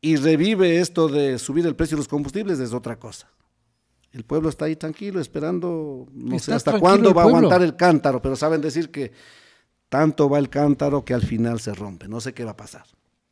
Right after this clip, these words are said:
Speaker 1: Pero que nosotros venimos por ese decreto, logramos derrogar ese decreto y nos fuimos con la misión cumplida. Hubiera sido bueno que el presidente Moreno no espere a hacer lo que hizo aquel domingo,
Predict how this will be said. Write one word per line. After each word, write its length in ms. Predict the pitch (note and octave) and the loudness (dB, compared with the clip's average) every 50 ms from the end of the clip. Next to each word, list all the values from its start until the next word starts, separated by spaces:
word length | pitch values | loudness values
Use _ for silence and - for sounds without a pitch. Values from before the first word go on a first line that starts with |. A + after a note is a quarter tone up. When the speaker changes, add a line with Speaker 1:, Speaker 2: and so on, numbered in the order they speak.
| _ _ _ _ _ _ _ _ _ _ _ - | _ _ _ _ _ _ _ _ _ _ _ -8
Speaker 1:
Pero 280 | C#3 C3+ B2+ C3 - | -4 -4 -2 -4 -4
que 100 | - B2+ A#2 | -6 -8 -8
nosotros 500 | A#2+ G#2+ A#2 C3+ C#3 - E3 D3+ - - _ - - - - _ _ _ _ _ _ - | -8 -8 -8 -8 -6 -6 -6 -8 -8 -12 _ -20 -20 -20 -20 _ _ _ _ _ _ -16
venimos 680 | C3 A#2 C3+ C3+ C#3+ F3 A3 A3+ F#3+ C#3+ A2 - - _ _ _ | -8 -4 -2 2 4 4 4 4 2 0 -2 -6 -12 _ _ _
por 160 | - A2 G#2+ A#2 | -16 -12 -8 -8
ese 220 | C3 C3 - D#3+ | -6 -6 -4 -4
decreto, 520 | D3+ D3 D3 D#3+ F#3 G3 F#3+ F#3+ - - _ _ _ _ _ | -4 -4 -4 -2 -2 -2 -2 -4 -10 -20 _ _ _ _ _
logramos 580 | - A2+ C3 B2 A#2 B2+ C#3+ E3 G3 G#3 G3 D3+ | -8 -6 -4 -4 -2 -2 0 2 4 4 4 4
derrogar 400 | E3+ D#3 C#3+ D3+ C3 D3+ E3 D#3+ | 4 2 2 2 2 0 0 0
ese 180 | D#3 - D3+ | -2 -2 -2
decreto 500 | C#3+ C#3 A#2+ - E3 F#3+ F#3+ F#3+ - G2+ - _ _ _ _ _ _ _ _ - | -2 -2 -2 -2 -4 -4 -4 -6 -10 -20 -20 _ _ _ _ _ _ _ _ -12
y 100 | A#2+ A2+ | -10 -10
nos 180 | A#2 A2 - | -10 -10 -10
fuimos 360 | - C3 C3+ C#3 C3+ B2+ - - _ | -6 -4 -2 -2 -4 -4 -8 -14 _
con 220 | - A#2+ A#2 A2+ | -12 -10 -8 -8
la 100 | A2 A2+ | -6 -8
misión 360 | A2+ A2+ G#2+ - - A#2 A2 G#2 | -8 -8 -8 -8 -8 -8 -8 -8
cumplida. 500 | - A2 G#2+ F#2+ - G#2+ G#2 F#2 F2 - - - - - _ - | -8 -10 -12 -10 -10 -12 -14 -14 -14 -18 -20 -20 -20 -20 _ -6
Hubiera 360 | C#3 C#3+ D#3 F3+ F#3 F3+ D#3+ | 0 2 4 4 6 4 4
sido 260 | - F#3 F3 F#3+ F#3 | 4 4 4 6 6
bueno 320 | E3 F3+ F#3 F3+ F#3 G3 | 8 8 8 8 8 6
que 100 | D#3+ D3+ | 4 2
el 80 | D3+ B2+ | 0 -2
presidente 360 | - C#3 A#2 C#3 D#3+ - F3+ E3 | -2 -2 -2 -2 -2 -2 -2 -2
Moreno 380 | F3 F3+ E3+ E3 D#3+ D#3+ D#3 | 0 0 2 2 2 2 2
no 200 | D3 D3+ E3+ F3 | 2 4 6 6
espere 500 | E3+ D3 - - - F#3+ G3+ G3+ F#3 D#3+ | 6 4 4 2 4 6 6 6 6 6
a 40 | C#3+ | 4
hacer 220 | C3+ - D#3+ F3 E3+ | 2 2 2 4 6
lo 140 | F3 E3 E3 | 6 4 4
que 120 | D#3 D#3 | 4 2
hizo 260 | E3+ G3+ G#3 - E3 | 2 2 4 4 4
aquel 240 | E3 D3+ - G3 G3+ | 4 4 4 2 4
domingo, 460 | F3 A#3+ C#4+ F4+ F4 D#4 A3+ E3 A#2 | 6 6 8 8 8 8 8 4 0